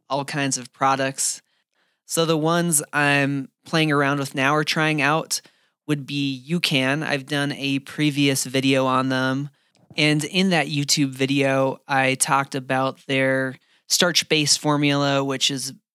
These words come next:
basically the idea is it's going to have a delayed release and you will avoid a bonk and have more sustained energy throughout your run. So,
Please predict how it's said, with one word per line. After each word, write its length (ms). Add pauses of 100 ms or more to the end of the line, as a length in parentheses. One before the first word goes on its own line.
(120)
basically 540
the 100
idea 360
is 140
it's 240
going 300
to 500 (360)
have 220
a 60
delayed 460
release 680 (220)
and 520
you 120
will 220
avoid 640
a 560 (640)
bonk 340
and 80
have 420
more 260
sustained 560
energy 520
throughout 500
your 140
run. 420
So, 500